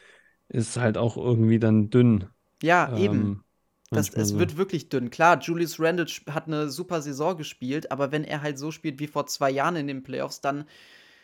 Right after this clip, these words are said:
Speaker 2: wird's halt echt
Speaker 1: Wenn,
Speaker 2: schwierig, Spiele zu
Speaker 1: wenn
Speaker 2: gewinnen.
Speaker 1: Obi Toppin mal immer so spielen würde wie gerade, er hat schon sechsundzwanzig Punkte in fünfundzwanzig Minuten.
Speaker 2: Obi will ich aber
Speaker 1: Wenn
Speaker 2: da auch ein bisschen in Schutz nehmen. Der kriegt halt jetzt momentan auch nur
Speaker 1: Der
Speaker 2: Spielzeit, weil,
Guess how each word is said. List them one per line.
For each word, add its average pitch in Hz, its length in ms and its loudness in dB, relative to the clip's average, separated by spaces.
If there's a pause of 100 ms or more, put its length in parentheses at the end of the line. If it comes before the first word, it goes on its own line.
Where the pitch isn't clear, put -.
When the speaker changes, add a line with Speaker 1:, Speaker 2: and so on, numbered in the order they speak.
(960)
Speaker 2:
wird's 143 440 -6
halt 156 280 0
echt 151 240 0
Speaker 1:
Wenn, - 0 -
Speaker 2:
schwierig, 151 440 -4
Spiele 208 300 -2
zu 135 160 -6
Speaker 1:
wenn 120 160 4
Speaker 2:
gewinnen. - 20 -2
Speaker 1:
Obi 120 300 4
Toppin 143 340 6
mal 113 180 6
immer 113 200 4
so 110 120 2
spielen 110 300 2
würde 107 180 2
wie 107 120 2
gerade, 117 600 2
er 117 60 -6
hat 107 100 -10
schon 110 140 0
sechsundzwanzig 110 640 -2
Punkte 135 280 2
in 101 80 -2
fünfundzwanzig 101 580 -4
Minuten. 104 480 -2
Speaker 2:
Obi 226 360 0
will 240 140 -2
ich 214 160 -2
aber 190 160 6
Speaker 1:
Wenn - 20 0
Speaker 2:
da 196 160 2
auch 214 160 -2
ein 190 120 -6
bisschen 180 280 -6
in 147 100 -8
Schutz - 380 -8
nehmen. 131 240 -6
Der 143 120 -2
kriegt 185 300 -10
halt 170 200 -4
jetzt 156 180 -8
momentan 160 400 -4
auch 165 160 -6
nur 190 340 0
Speaker 1:
Der - 20 -16
Speaker 2:
Spielzeit, 180 520 -6
weil, 160 120 2